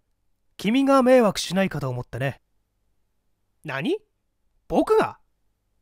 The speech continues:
内野さんは驚いたようだったわ。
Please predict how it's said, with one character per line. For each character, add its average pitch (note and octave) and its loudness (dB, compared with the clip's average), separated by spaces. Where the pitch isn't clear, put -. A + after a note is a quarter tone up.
内 G3 -4
野 F3 -4
さ D3 -8
ん C3+ -6
は A#2+ -6
驚 A#3 -2
い D4 -4
た F#3+ -4
よ E3+ -4
う - -8
だ D#3 -6
っ - -16
た C3+ -10
わ。 F3 -4